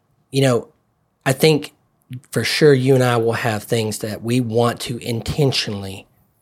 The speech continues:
go, "I want to help you take a next step." Whatever that is, I want to be your sidekick going along our community. But what I want to push our community to do is the powerful thing about what you built and where, who,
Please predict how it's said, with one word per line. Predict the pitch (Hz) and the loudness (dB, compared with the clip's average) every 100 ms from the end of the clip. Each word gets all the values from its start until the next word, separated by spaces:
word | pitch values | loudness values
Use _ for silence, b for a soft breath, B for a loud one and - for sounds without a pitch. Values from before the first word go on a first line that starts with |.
| _ | _
go, | - 110 104 - | -10 -8 -10 -4
"I | 127 | -2
want | 123 123 - | 0 0 -2
to | |
help | 104 - 113 107 | -10 -6 -6 -6
you | 117 | -8
take | 107 117 101 | -8 -10 -10
a | |
next | 101 104 - - | -10 -10 -10 -12
step." | - - - | -12 -14 -16
Whatever | - 120 123 123 | -10 -4 -2 0
that | 120 | 0
is, | 113 113 | -2 -4
I | 131 | -4
want | 120 | -2
to | 113 | -2
be | 110 | -2
your | 107 127 | 0 0
sidekick | - 113 104 - 107 | 0 -2 -4 -8 -10
going | 110 120 | -6 -4
along | 120 117 113 B B B | -2 -4 -6 B B B
our | 120 117 | -2 -2
community. | - 110 104 98 101 _ _ b b b b b - | -2 -4 -6 -8 -16 _ _ b b b b b -4
But | 123 | -2
what | 120 127 | 2 2
I | 135 | 2
want | 180 175 | 4 4
to | 135 | 4
push | 147 139 | 2 2
our | |
community | 123 131 117 110 | 0 0 0 -4
to | |
do | 110 131 117 110 127 | 0 2 0 -4 -10
is | - | -12
the | 113 | -12
powerful | - - 156 175 135 - 110 | -8 -2 2 4 4 0 -8
thing | - 104 104 | -8 -8 -10
about | 107 104 | -12 -12
what | 107 104 | -10 -6
you | 123 | -6
built | 127 123 120 | -4 -2 -2
and | 104 | -6
where, | 110 | -10
who, | 127 131 | -6 -8